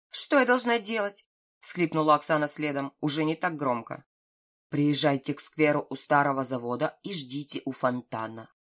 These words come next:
Я верну вам ребенка, и вы с ним уедете отсюда подальше в течение полсуток. Я дам вам хорошую сумму денег на первое время». Я чуть себя рукой по лбу не стукнул.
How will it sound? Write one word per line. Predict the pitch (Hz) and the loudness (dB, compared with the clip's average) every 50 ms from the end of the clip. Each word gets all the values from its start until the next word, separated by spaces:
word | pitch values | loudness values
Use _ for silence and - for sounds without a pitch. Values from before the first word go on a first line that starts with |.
| _ _ - | _ _ -4
Я | 135 139 139 | -2 0 0
верну | 135 139 - 139 139 131 | 0 0 0 0 0 2
вам | 135 131 127 | 0 0 0
ребенка, | 131 131 113 131 139 156 170 160 - - - _ _ _ _ _ - | 0 -4 -2 0 0 0 -2 -4 -10 -12 -14 _ _ _ _ _ -4
и | 131 151 143 | 0 0 0
вы | 131 127 | 0 -2
с | - - | -4 -2
ним | 147 135 135 - - | 0 0 0 -2 -4
уедете | - 127 110 120 127 117 123 131 - - | -10 -10 -8 -6 -8 -6 -6 -8 -8 -8
отсюда | - - 147 143 - - - - 127 117 165 - | -10 -10 -10 -10 -6 -6 -6 -4 -4 -4 -4 -2
подальше | - 156 151 151 156 156 147 - - - - - _ _ _ _ | 0 2 2 4 4 4 4 2 -2 -6 -6 -10 _ _ _ _
в | - | -10
течение | - 139 - - - 139 151 160 160 156 | -8 -2 -2 0 2 2 2 2 0 -2
полсуток. | - - 135 143 139 - - - 123 101 - - - _ _ _ _ _ _ _ _ _ _ - | -2 -4 -4 -4 -4 -6 -8 -8 -8 -8 -10 -12 -12 _ _ _ _ _ _ _ _ _ _ -2
Я | 143 156 151 | 2 4 4
дам | 143 151 139 135 135 | 6 6 4 4 4
вам | 139 135 135 | 4 2 2
хорошую | - - 143 143 139 139 - 139 131 | 0 0 0 0 0 0 -2 -4 -4
сумму | - - 143 135 131 127 123 | -6 -4 -2 -2 -2 -2 -2
денег | 113 127 123 127 139 156 - 185 | -4 -4 -4 -4 -4 -6 -6 -4
на | 170 160 | -6 -4
первое | - - 135 135 135 135 139 135 | -2 -2 -2 -2 0 0 0 -2
время». | 123 123 120 117 104 - - - _ _ _ _ _ _ _ _ _ - 180 | -2 -4 -6 -6 -6 -8 -12 -14 _ _ _ _ _ _ _ _ _ -4 2
Я | 196 196 214 226 | 6 6 6 6
чуть | 220 - 226 202 - | 6 2 -2 -2 -4
себя | - - 202 180 180 175 | -4 -4 0 2 4 4
рукой | 175 170 170 170 156 160 | 4 4 2 2 2 2
по | - 156 | 2 0
лбу | 143 127 120 123 | -2 -2 -2 -4
не | 123 123 117 | -4 -6 -6
стукнул. | - - 120 117 - - 113 110 - | -8 -8 -10 -10 -8 -10 -12 -12 -14